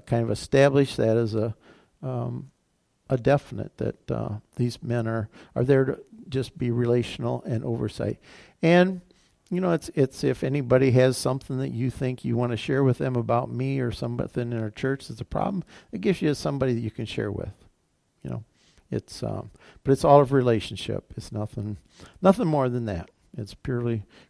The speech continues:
purely relationship. Um, so that brings me to just what I wanna touch on. So where else we going? Okay,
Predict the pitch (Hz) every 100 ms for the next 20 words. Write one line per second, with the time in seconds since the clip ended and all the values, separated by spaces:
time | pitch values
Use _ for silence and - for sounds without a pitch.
0 | - - 120 110 110 104 104 - - -
1 | - - - - - - - _ - 131
2 | 127 123 127 - - - 113 - _ _
3 | _ _ _ _ - - 143 170 135 180
4 | 156 135 127 156 - 135 131 123 123 117
5 | - 113 - 85 - - - - - -
6 | _ - 208 254 285 208 - 135 120 110
7 | 98 - - _ _ _ - _ _ _
8 | _ _ - 131 - 180